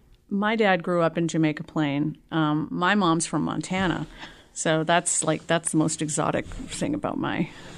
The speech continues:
my background, I think, is that my, my dad was in the Air Force and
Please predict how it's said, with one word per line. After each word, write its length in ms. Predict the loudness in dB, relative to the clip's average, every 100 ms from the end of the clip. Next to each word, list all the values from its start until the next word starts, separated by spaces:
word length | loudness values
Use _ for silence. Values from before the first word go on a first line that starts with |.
| -12
my 140 | -10 -8
background, 500 | -8 -8 -8 -6 -6
I 60 |
think, 320 | -8 -10 -12 -6
is 140 | -6
that 180 | -6 -10 -18 -20 -20 -20 _ _ _ -4
my, 240 | -4 -4 -4
my 160 | -4
dad 420 | -4 -4 -4 -4 -8 -14 _ _ _ -8
was 160 | -4
in 80 | -2
the 120 | -2
Air 140 | -2 -4
Force 440 | -4 -4 -4 -4
and 240 | -4 -4